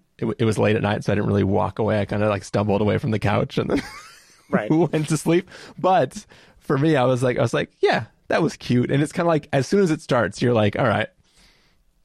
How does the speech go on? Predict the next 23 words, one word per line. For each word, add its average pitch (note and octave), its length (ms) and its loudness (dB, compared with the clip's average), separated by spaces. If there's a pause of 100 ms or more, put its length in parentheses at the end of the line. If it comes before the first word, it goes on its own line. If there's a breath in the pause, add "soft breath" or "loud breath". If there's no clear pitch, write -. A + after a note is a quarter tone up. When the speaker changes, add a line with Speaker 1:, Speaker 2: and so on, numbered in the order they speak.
(320)
Speaker 1:
I, C3+ 240 -2
I C#3 120 0
know C3+ 160 4
what B2+ 140 4
I'm, A#2 400 -2 (220)
I C#3 120 0
know C#3 200 4
what B2+ 120 4
I'm A#2 120 2
in A#2 120 0
for." A2+ 280 0
Like, A#2+ 220 0
you D#3+ 100 2
could F3+ 140 2
watch D#3+ 220 0
this D3 140 -4
whole C#3 200 2
film B2 420 0 (240 loud breath)
without A2 380 0
the B2+ 100 2
inciting B2+ 460 0
in-, B2+ 120 0
incident, C#3 560 -2